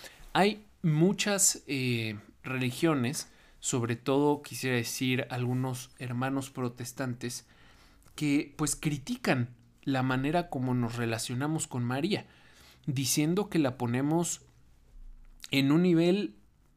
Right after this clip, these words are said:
como Dios, a veces al mismo nivel que Dios. Y me parece que, que en cierto sentido tienen razón en que la tratamos de una manera especialísima, pero también me parece que no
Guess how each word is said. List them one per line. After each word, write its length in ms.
como 320
Dios, 400
a 140
veces 500
al 160
mismo 480
nivel 360
que 140
Dios. 340
Y 380
me 160
parece 320
que, 420
que 580
en 180
cierto 480
sentido 460
tienen 400
razón 480
en 300
que 380
la 200
tratamos 400
de 60
una 140
manera 500
especialísima, 1200
pero 240
también 600
me 120
parece 320
que 140
no 340